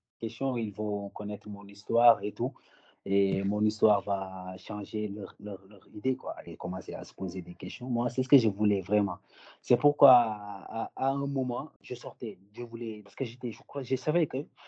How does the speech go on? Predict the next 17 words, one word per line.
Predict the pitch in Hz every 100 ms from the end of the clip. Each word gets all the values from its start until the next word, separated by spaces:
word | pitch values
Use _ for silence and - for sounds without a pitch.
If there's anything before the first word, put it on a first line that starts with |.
| - _
j'étais | 107 127 127
pas | 139
en | 135
sécurité. | - - 104 95 92 - - - - -
Mais, | 120 127 175 190
euh, | 110 104 101
je | 98
sortais | 113 147 - 139
quand | - 117
même | 120 165 - _ _ _
pour | 113 110 -
que, | 117 110 107 104 104 101
j'étais | 98 - 202
prêt | 196 185
à | 143
mourir, | 139 143 180
quoi. | - 101